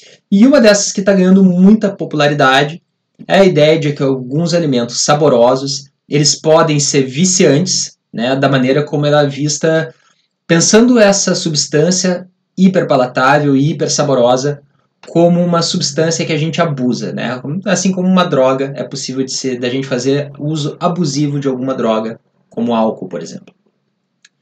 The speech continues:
Recentemente, como eu, eu, eu mencionei anteriormente, nos últimos dez anos tem se pensado essa hipótese, então, da dependência alimentar. Ah,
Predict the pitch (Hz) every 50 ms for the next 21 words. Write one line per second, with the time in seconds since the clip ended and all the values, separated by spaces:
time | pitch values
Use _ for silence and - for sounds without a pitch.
0 | _ _ _ _ _ _ _ _ _ _ _ _ _ _ _ _ _ _ _ _
1 | _ _ - 151 175 - - 247 - 277 220 165 151 196 226 - - 175 160 151
2 | 139 139 - 147 147 123 131 131 123 123 123 - 123 127 135 135 135 135 135 -
3 | 139 127 135 139 147 147 143 139 131 123 117 120 117 127 147 175 185 - - -
4 | 135 123 123 123 123 131 143 139 - 151 131 123 113 131 135 143 147 135 - 127
5 | 127 131 143 143 135 135 - - 127 135 - - - 135 127 117 - 139 127 131
6 | 139 131 - - 123 120 - - 123 131 127 127 135 123 123 127 123 - 127 127
7 | 127 123 120 120 120 - - 123 120 113 123 135 160 165 - - 135 127 120 113
8 | 110 110 - 110 120 143 143 - - _ _ _ _ _ _ _ _ _ _ _
9 | _ _ _ _ _ _ _ - - _ _ _ _ _ 127 127 131 131 131 127
10 | 123 120